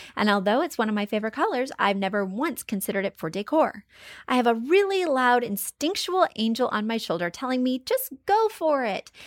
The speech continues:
and do a brighter, what I would consider risky shade, shade like Benjamin Moore's hunter green or pine grove. The outside of the home is traditional brick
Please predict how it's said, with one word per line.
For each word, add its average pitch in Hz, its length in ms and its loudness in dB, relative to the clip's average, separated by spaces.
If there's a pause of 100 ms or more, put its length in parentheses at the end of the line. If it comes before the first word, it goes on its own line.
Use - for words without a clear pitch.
(180)
and 220 180 2
do 233 180 2
a 180 100 0
brighter, 262 720 4
what 220 180 0
I 254 140 2
would 262 140 -6
consider 196 540 0 (120)
risky 226 580 2
shade, - 520 -10 (180)
shade - 640 2
like 175 320 -2
Benjamin 226 420 -2
Moore's 180 300 -4
hunter 165 320 -8
green 262 400 0
or 202 120 -2
pine 190 380 -6
grove. - 460 -6 (480)
The 247 120 2
outside 403 440 2
of 359 80 -4
the 285 120 0
home 247 260 -2
is 220 80 -8
traditional 277 480 -6
brick 196 340 -4